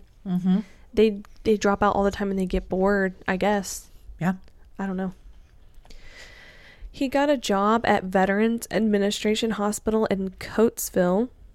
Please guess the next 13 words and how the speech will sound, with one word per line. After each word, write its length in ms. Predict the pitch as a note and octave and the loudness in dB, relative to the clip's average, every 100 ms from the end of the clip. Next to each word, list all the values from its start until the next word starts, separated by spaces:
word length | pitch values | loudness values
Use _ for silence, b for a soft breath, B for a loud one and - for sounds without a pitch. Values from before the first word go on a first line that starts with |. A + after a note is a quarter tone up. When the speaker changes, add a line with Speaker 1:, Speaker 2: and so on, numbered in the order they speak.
| - - - | -20 -20 -16
Speaker 2:
Coatesville, 800 | - F#3+ F#3 F#3+ - - F3 F#3+ - | -4 -2 0 -2 -6 -2 -2 -2 -4
I 80 | G3 | -6
don't 140 | F3+ F3 | -6 -4
know. 180 | F3+ G#3 - - - _ _ - - - - - _ - - | -6 -10 -20 -20 -20 _ _ -20 -20 -20 -20 -20 _ -20 -8
But 160 | G#3 G3 | -6 -2
was 160 | G3+ | -2
fired 440 | - A#3 C#4 B3 G#3+ | 2 2 4 4 2
due 160 | G3+ G3+ | 0 0
to 120 | G3+ | 0
his 180 | F#3+ F#3 | 0 -4
poor 280 | - C#4 D#4+ | -6 -2 0
attendance 680 | D#4 - G3 F#3+ F#3+ F#3+ - | -2 -6 -4 -2 -2 -6 -8
and 280 | G3 F#3+ | -6 -6